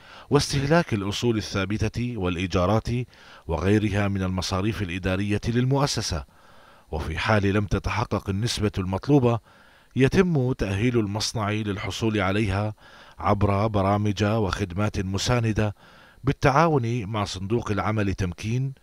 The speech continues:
وصادرات البحرين، وذلك بهدف مساعدة تلك المصانع لتحقيق النسبة المطلوبة من خلال تعزيز المحتوى المحلي عن طريق زيادة عدد البحرنة في التوظيف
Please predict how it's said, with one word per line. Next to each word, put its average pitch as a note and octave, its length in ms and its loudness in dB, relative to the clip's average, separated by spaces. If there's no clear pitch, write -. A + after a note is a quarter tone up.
وصادرات E2+ 640 0
البحرين، C3+ 580 0
وذلك G2+ 680 0
بهدف D3+ 460 2
مساعدة A2+ 560 0
تلك G#2+ 420 -4
المصانع G#2+ 600 0
لتحقيق G2 520 -2
النسبة G#2 500 -2
المطلوبة A2+ 600 2
من D3+ 120 2
خلال C#3 680 0
تعزيز G#2 440 0
المحتوى G2+ 580 0
المحلي G#2+ 640 -4
عن E2+ 160 -2
طريق F#2 420 -2
زيادة F#2+ 760 0
عدد G2+ 320 0
البحرنة G2+ 520 -2
في F#2+ 220 -6
التوظيف G#2 680 -2